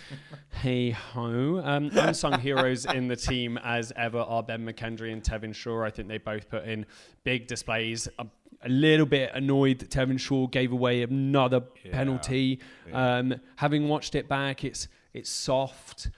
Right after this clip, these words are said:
Speaker 1: Uh, he touches the guy's trailing foot with his trailing foot.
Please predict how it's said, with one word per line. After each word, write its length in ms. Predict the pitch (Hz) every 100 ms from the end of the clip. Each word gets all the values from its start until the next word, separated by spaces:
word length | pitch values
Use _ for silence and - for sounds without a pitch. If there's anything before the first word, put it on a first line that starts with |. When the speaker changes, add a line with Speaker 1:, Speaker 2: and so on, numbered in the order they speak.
| _ -
Speaker 1:
Uh, 280 | 120 123 120
he 160 | 120 _
touches 720 | - - 131 - - 143 135 117
the 100 | 131
guy's 420 | 127 127 123 117
trailing 640 | - - 127 131 127 123
foot 400 | 123 - 127 123
with 160 | 120 117
his 400 | - 127 131 123
trailing 640 | - - 131 135 135 131
foot. 340 | 127 143 139